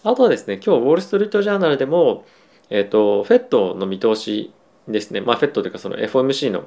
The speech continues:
見通しも、まあ、今日新しく出ていて、えー、三月のタイミングでの利上げっていうのはやはり、まあ、二十五ベースポイントでしょうというところで、ちょっと行き過ぎた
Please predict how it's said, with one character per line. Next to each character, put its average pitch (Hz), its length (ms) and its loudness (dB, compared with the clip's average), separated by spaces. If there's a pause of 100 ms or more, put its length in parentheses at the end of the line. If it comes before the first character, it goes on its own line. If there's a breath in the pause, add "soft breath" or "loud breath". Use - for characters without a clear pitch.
見 107 120 -8
通 107 140 -2
し - 140 -10
も、 196 300 0 (260 loud breath)
ま - 60 -12
あ、 - 20 -
今 139 140 6
日 - 40 -2
新 131 160 2
し - 120 -10
く 92 140 -6
出 95 120 -2
て 98 100 -4
い 90 120 -8
て、 127 340 4 (460 soft breath)
え 123 140 4
ー、 - 20 -4
三 247 180 -4
月 98 520 -4
の 120 240 0
タ 113 200 -4
イ - 20 -2
ミ 117 120 -4
ン 117 60 -6
グ 123 60 -4
で 120 120 2
の 95 80 -2
利 95 100 -2
上 95 100 0
げ 95 100 -4
っ - 20 -6
て - 160 -10
い - 20 -6
う - 20 -6
の 127 60 0
は 120 60 -2
や 175 60 2
は 165 40 4
り、 131 60 2
ま 107 240 -2
あ、 - 40 -18
二 123 120 -4
十 110 140 -2
五 95 100 -2
ベ 98 140 0
ー - 20 -8
ス 95 100 -14
ポ 107 160 -4
イ 101 40 -6
ン - 40 -10
ト 92 80 -16
で 90 80 -8
し - 80 -8
ょ 104 100 -4
う 95 40 -14
と - 80 -20 (100)
い 127 60 -8
う 123 40 -8
と 156 120 -6
こ 220 80 -2
ろ 226 40 0
で、 180 220 2 (300 loud breath)
ち - 80 -2
ょ - 20 4
っ 262 60 -2
と 127 100 2
行 107 100 -2
き - 80 -14
過 160 80 0
ぎ 147 120 0
た 87 220 -8